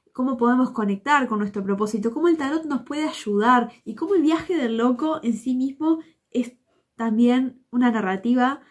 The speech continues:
de esta búsqueda. Entonces, entendiendo el tarot, pudiendo utilizarlo en tiradas, vamos a poder hablar de las herramientas que tenemos a disposición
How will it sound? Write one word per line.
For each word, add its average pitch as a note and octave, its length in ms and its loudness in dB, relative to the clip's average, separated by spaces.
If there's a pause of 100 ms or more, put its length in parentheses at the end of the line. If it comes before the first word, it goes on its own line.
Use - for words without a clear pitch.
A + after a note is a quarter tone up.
(280)
de G3+ 160 0
esta G3+ 220 -4
búsqueda. F#3+ 520 -4 (640)
Entonces, G3+ 800 -2
entendiendo A#3 520 0
el D4+ 60 2
tarot, G3+ 460 -2
pudiendo B3 420 0
utilizarlo A#3+ 600 2
en G3 100 -2
tiradas, G#3 560 2 (240)
vamos B3+ 380 0
a A#3 180 0
poder A#3 580 2
hablar A#3+ 380 2
de C#4+ 80 -2
las B3 160 -2
herramientas A#3 640 2
que A3 60 -4
tenemos A3 300 -2
a G#3+ 40 0
disposición A3+ 800 0